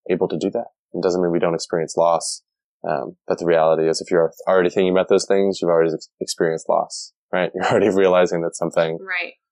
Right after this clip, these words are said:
Speaker 2: You're
Speaker 1: has
Speaker 2: living
Speaker 1: already
Speaker 2: in loss.
Speaker 1: happened. Right. And that still, still might be the right choice to say, "Okay, but this is still better than the alternative."
Speaker 2: Mm-hmm.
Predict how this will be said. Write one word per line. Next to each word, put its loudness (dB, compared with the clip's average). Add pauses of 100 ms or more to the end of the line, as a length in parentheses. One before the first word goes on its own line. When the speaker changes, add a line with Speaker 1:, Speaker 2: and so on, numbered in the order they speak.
(100)
Speaker 2:
You're -10
Speaker 1:
has 4
Speaker 2:
living 4 (100)
Speaker 1:
already 4
Speaker 2:
in 0
loss. -2
Speaker 1:
happened. -4 (280)
Right. 2 (260)
And 2
that 2
still, 2
still 0
might 2
be 4
the 6
right 4
choice 2
to -2
say, 2
"Okay, 4
but -4
this -2
is -2
still 0
better 2
than -4
the -4
alternative." -4 (800)
Speaker 2:
Mm-hmm. -6